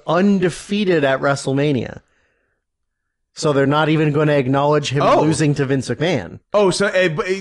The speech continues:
Speaker 2: he was saying that to be cute.
Speaker 1: Yeah.
Speaker 2: I like that.
Speaker 1: Yeah, pretty funny. I like it.
Speaker 2: Pretty funny.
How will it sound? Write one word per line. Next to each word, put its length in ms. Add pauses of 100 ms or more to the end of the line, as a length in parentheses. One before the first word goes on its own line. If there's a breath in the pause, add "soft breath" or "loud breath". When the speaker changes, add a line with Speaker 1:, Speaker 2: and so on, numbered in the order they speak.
(260)
Speaker 2:
he 160
was 140
saying 200
that 160
to 60
be 140
cute. 420
Speaker 1:
Yeah. 260 (180)
Speaker 2:
I 60
like 180
that. 360
Speaker 1:
Yeah, 120 (180)
pretty 140
funny. 240 (200)
I 100
like 180
it. 100
Speaker 2:
Pretty 260
funny. 380